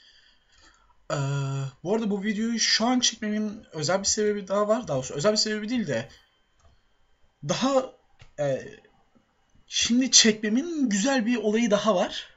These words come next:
Yani, gerçi bu olmasa da gene bu zamanlarda çekecektim. Ee, neredeyse iki bin aboneye ulaştım. Evet, dört gün önce yedi yüzlerdeyken bir anda iki bin aboneye ulaşmak bayağı tuhafıma gitti. Sanırsam artık,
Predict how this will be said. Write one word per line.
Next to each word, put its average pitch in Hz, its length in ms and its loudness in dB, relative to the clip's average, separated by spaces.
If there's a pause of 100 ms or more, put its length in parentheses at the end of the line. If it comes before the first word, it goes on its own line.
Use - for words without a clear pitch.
(1080)
Yani, 95 220 -12 (680)
gerçi 151 240 0 (100)
bu 185 320 4
olmasa 202 340 6
da 160 60 -2
gene 143 400 0
bu 220 120 6
zamanlarda 120 580 0
çekecektim. 107 680 -4 (1400)
Ee, 151 40 6 (520)
neredeyse 240 420 6
iki - 220 0
bin 190 60 2
aboneye 135 360 -2
ulaştım. 113 480 -4 (1200)
Evet, 123 400 -6 (140)
dört 214 220 8
gün 339 120 4
önce 294 220 4
yedi 139 340 0
yüzlerdeyken 247 840 0 (500)
bir 143 200 -4
anda 180 440 0
iki - 360 0
bin 254 120 4
aboneye 214 440 2
ulaşmak 202 760 -2
bayağı 220 440 0
tuhafıma 190 580 2
gitti. 294 420 -2
Sanırsam 262 840 2
artık, 220 520 -2